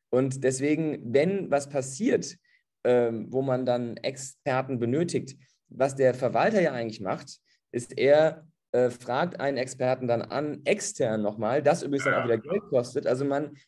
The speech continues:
Speaker 1: man verschleppt ein, oder man verkompliziert fast das Problem, anstatt dass man mit uns zusammen dann einmal bei uns im Haus oder dann halt direkt vor Ort einen Architekten beauftragt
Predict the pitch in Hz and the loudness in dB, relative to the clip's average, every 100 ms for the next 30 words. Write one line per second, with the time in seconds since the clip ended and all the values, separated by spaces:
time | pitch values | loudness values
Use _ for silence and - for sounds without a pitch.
0 | _ 117 139 135 143 131 139 151 - 143 | _ -2 -2 -2 -4 0 0 0 -2 -2
1 | 123 131 131 135 131 147 - 156 147 135 | 2 2 2 -2 -2 -4 -2 -4 -4 -8
2 | - 139 - 131 127 117 - 110 104 104 | -4 -2 -2 -4 -4 -6 -8 -6 -2 0
3 | 107 127 147 151 147 139 131 131 - _ | -2 0 0 0 -2 -2 -2 -4 -12 _
4 | 131 170 - 160 170 - 131 143 151 139 | 0 2 2 0 0 -6 -2 0 0 -2
5 | 131 131 143 135 139 - _ _ - - | -2 -2 0 -2 -2 -10 _ _ -20 -20
6 | - - 117 143 170 151 160 139 151 151 | -6 0 2 2 0 -2 0 0 0 0
7 | 127 135 131 127 135 123 123 117 147 - | -2 0 0 -2 -2 -2 -2 -4 -6 -2
8 | 117 110 139 135 - _ _ - 120 101 | 0 2 2 -2 -12 _ _ -6 -4 -2
9 | 120 123 147 175 135 117 107 104 - 98 | -4 -4 -4 -4 0 2 2 0 -4 -4
10 | 139 - | -4 -6